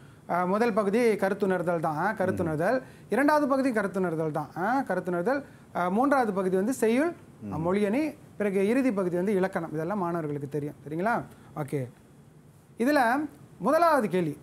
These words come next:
Speaker 1: ஆ, கேள்வி ஒன்று, ஒரு, ஆ, ஒரு கேள்வி ஒன்று வந்து பாத்தீங்கன்னா எப்பொழுதுமே ஒரு உயர்நிலை சிந்தனையான கேள்வியா தான் இருக்கு. ஏன்னா படி ஐந்து மாணவர்கள் பாருங்க,
Speaker 2: ம்ஹும்.
Speaker 1: அவங்களுடைய சிந்தனை திறனை வந்து பாக்குறாங்க, எப்படி யோசிக்கிறாங்க அப்படின்னு பாக்குறாங்க. மாணவர்கள் இதை பார்த்து மொத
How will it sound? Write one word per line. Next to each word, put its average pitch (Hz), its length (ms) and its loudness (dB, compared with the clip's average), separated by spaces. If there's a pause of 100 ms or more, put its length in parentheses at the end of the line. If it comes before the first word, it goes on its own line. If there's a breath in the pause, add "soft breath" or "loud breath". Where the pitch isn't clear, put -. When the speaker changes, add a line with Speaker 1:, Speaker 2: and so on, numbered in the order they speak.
(120)
Speaker 1:
ஆ, 175 540 -2
கேள்வி 262 280 4
ஒன்று, 214 420 2
ஒரு, 151 200 -4
ஆ, 220 180 0
ஒரு 170 140 -2
கேள்வி 233 280 2
ஒன்று 196 320 0
வந்து 185 160 -2
பாத்தீங்கன்னா 196 280 -2
எப்பொழுதுமே 208 460 0 (280 loud breath)
ஒரு 180 160 0
உயர்நிலை 247 440 2
சிந்தனையான 202 520 0
கேள்வியா 185 360 2
தான் 175 140 0
இருக்கு. 180 220 0
ஏன்னா 208 340 0
படி 202 200 0
ஐந்து 233 260 2
மாணவர்கள் 190 380 0
பாருங்க, 123 320 -4
Speaker 2:
ம்ஹும். 107 160 -4 (400 loud breath)
Speaker 1:
அவங்களுடைய 185 640 2
சிந்தனை 254 400 2
திறனை 196 280 0
வந்து 190 180 0
பாக்குறாங்க, 196 380 0
எப்படி 214 360 0
யோசிக்கிறாங்க 175 640 -2 (320 loud breath)
அப்படின்னு 190 260 0
பாக்குறாங்க. 185 600 0 (260 loud breath)
மாணவர்கள் 233 480 2
இதை 185 240 2
பார்த்து 220 800 2 (420)
மொத 269 360 2